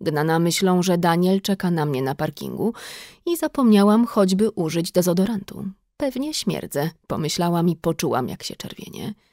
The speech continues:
„Chciałem najpierw podwieźć cię do domu, żebyś mogła się przebrać. Dlatego poprosiłem cię o adres”. Kolacja brzmi kusząco, ale czy uda nam się znaleźć stolik o tej porze,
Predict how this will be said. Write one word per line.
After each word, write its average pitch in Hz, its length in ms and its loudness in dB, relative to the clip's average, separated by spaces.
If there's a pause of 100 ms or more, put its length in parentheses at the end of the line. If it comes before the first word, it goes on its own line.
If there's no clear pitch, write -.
(640)
„Chciałem 226 300 6
najpierw 220 360 4
podwieźć 170 400 2
cię - 160 0
do 175 120 4
domu, 156 300 0
żebyś 160 260 0
mogła 135 200 0
się 160 140 -2
przebrać. - 640 -8
Dlatego 202 440 2
poprosiłem 139 580 -2
cię 151 180 -6
o - 60 -8
adres”. - 500 -12 (720)
Kolacja 233 460 2
brzmi 214 240 4
kusząco, 170 560 -2 (500)
ale 190 180 6
czy 190 140 -2
uda 247 200 0
nam 277 140 -4
się 226 160 0
znaleźć 214 380 4
stolik 240 400 -2
o 226 60 -2
tej 196 180 2
porze, - 420 -6